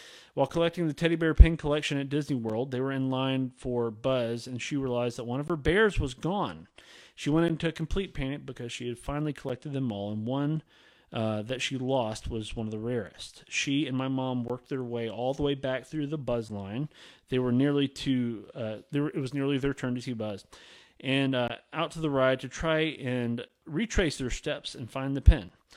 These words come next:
By the time they got out of the entrance, got out of the entrance, um,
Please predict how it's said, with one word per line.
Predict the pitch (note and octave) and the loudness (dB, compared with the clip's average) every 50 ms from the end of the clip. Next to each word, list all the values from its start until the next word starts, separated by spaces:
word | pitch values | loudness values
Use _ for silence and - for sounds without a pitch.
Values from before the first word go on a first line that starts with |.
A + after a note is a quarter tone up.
| - _ _ | -20 _ _
By | - C3+ | -4 -4
the | C#3 D3 | -4 -2
time | - F3+ F#3+ G3 F#3+ | -2 -2 -2 0 0
they | F3 E3+ | 0 0
got | E3 E3 D#3+ D#3+ D3 | 0 2 0 0 0
out | D3+ D3 D3+ D3+ B2+ | 0 0 0 0 0
of | D3+ C3+ | -2 -8
the | D3+ - | -8 -4
entrance, | - C#3+ C#3+ - - A#2+ A2+ C3 - - - - - - _ _ _ _ _ _ _ _ _ _ _ _ _ _ _ _ _ - | -4 -4 -4 -4 -4 -8 -8 -8 -8 -10 -12 -12 -12 -14 _ _ _ _ _ _ _ _ _ _ _ _ _ _ _ _ _ -2
got | E3 D3+ C#3 | 0 2 2
out | C#3 D3+ | 4 2
of | D3+ D#3 | 2 2
the | D#3 | 2
entrance, | C#3+ C3 - D3+ C#3+ C#3 - - - - | 0 0 0 -2 -2 -2 -4 -8 -10 -6
um, | C3+ A#2+ A#2 A2 A2 A2+ - | -4 -4 -2 -2 -4 -6 -8